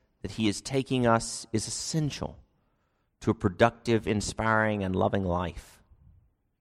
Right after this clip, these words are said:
A life where stopping to smell the roses is part of the plan. Being present to your life, your children's lives, your partner's lives,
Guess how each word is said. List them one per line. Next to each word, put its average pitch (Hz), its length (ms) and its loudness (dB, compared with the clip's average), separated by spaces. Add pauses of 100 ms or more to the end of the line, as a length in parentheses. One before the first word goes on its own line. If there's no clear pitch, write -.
(840)
A 98 60 0
life 107 640 4 (320)
where 107 100 2
stopping 120 480 6
to - 100 -2
smell 117 300 8
the 107 80 8
roses 113 460 8
is 104 100 0
part 151 480 2
of 117 140 -2
the 104 80 -2
plan. 87 680 -6 (1200)
Being 135 260 8
present 143 520 6
to 123 120 -4
your 110 180 8
life, 131 640 4 (760)
your 95 100 2
children's 139 600 4
lives, 120 760 6
your 104 180 4
partner's 127 600 2
lives, 113 720 2